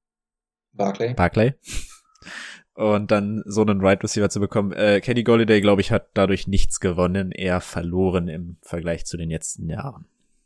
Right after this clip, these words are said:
Speaker 1: Ja, absolut gleicher Take für mich. Golladay eher ein Schrittchen zurück. Der große Gewinner ist eigentlich die Offense beziehungsweise Daniel Jones und für ihn ist do or die.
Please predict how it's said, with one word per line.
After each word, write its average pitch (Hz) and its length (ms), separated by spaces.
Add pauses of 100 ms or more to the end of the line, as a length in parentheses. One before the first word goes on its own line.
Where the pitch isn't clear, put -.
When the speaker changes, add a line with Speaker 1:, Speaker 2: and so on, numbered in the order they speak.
(580)
Speaker 1:
Ja, 110 260 (240)
absolut 117 480
gleicher 110 300
Take 101 260
für 104 120
mich. 101 360
Golladay 113 560
eher 110 180
ein 117 120
Schrittchen 117 540
zurück. 113 340
Der 104 140
große 117 340
Gewinner 110 460
ist 104 140
eigentlich 107 260
die - 140
Offense 117 380
beziehungsweise 104 760
Daniel 104 340
Jones 104 300
und 101 100
für 92 120
ihn 95 120
ist 98 200
do 101 160
or 98 80
die. 98 60